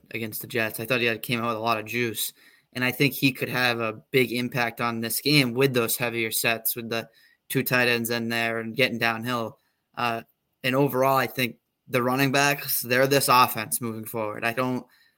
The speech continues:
I think Mac was better, but I still don't know if they're gonna let him throw the ball down the field or if he's gonna be a lot, like, have the time to throw the ball down the field. So it's gonna, I think it's gonna be a lot of those running backs, and maybe it's not used the same way as the Cowboys backs are deployed.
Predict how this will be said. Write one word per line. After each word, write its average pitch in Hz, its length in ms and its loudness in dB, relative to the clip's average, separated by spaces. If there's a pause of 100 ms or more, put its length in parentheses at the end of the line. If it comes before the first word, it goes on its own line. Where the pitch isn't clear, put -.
(100)
I 131 40 -4
think 160 240 2
Mac 143 340 2 (260)
was 127 320 0
better, 117 440 0 (400)
but 123 80 0
I 123 80 6
still 147 280 4
don't 139 200 6
know 135 100 6
if 131 100 2
they're 131 120 2
gonna 120 120 0
let 120 160 2
him 117 100 -4
throw 120 160 0
the 117 60 0
ball 113 220 2
down 117 140 0
the 110 80 -6
field 120 340 0
or 123 240 0
if 117 80 -2
he's 120 180 -6
gonna 117 160 -4
be 117 100 0
a 107 80 -2
lot, 110 300 -6
like, 113 220 -6 (100)
have 127 200 0
the 117 80 0
time 127 360 0
to 104 60 -8
throw 113 200 -10
the 113 60 -14
ball 110 220 -18
down 110 160 -20
the - 80 -20
field. 110 300 -14 (400)
So - 160 -2
it's 117 140 -4
gonna, 123 260 0
I 120 80 0
think 135 160 4
it's 131 100 0
gonna 127 140 0
be 123 80 0
a 110 80 0
lot 117 240 4
of 113 80 0
those 113 180 -2
running 113 240 -2
backs, 110 340 -4
and 123 80 -4
maybe 135 200 4
it's 127 160 2
not 120 180 0
used 120 220 -2
the 117 80 -6
same 131 320 2
way 156 140 2
as 147 100 -2
the 151 80 -8
Cowboys 151 440 0
backs 147 320 0
are 147 60 0
deployed. 147 540 -2